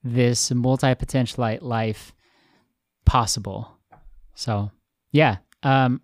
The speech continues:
I, I do wanna say another challenge that I currently have, because it's been a, like, a long time coming. I've done all these things, but t-, this year is the first year that I've actually established myself as a business.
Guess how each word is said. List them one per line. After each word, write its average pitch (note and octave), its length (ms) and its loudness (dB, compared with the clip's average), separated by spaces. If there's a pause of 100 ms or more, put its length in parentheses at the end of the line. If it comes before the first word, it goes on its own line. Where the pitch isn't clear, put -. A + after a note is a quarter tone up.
I, C#3+ 240 2
I C#3+ 80 2
do D3+ 180 4
wanna E3 160 4
say D3+ 220 2
another C3 280 2
challenge B2+ 340 0
that B2 120 2
I A#2 240 0 (420)
currently D#3+ 400 2
have, G#2+ 460 -2 (500)
because B2+ 540 0 (100)
it's C#3+ 140 -4
been C#3+ 140 4
a, C3+ 80 4
like, B2+ 240 -2
a D3 80 -2
long C3+ 200 2
time C3 220 0
coming. B2+ 300 0
I've A2 120 -4
done C3 160 2
all C3 100 4
these B2 220 -2
things, A#2+ 400 -2 (300)
but B2+ 140 2 (220)
t-, - 200 -2
this C#3 300 0
year C#3 120 4
is A#2 120 0
the A#2+ 100 0
first A#2 300 -2
year A#2 120 0
that A2+ 120 0
I've A2 120 -2
actually A2+ 300 -4
established A2 480 -6
myself A#2 320 -4
as A2+ 140 -4
a G2+ 80 -4
business. A2 500 -4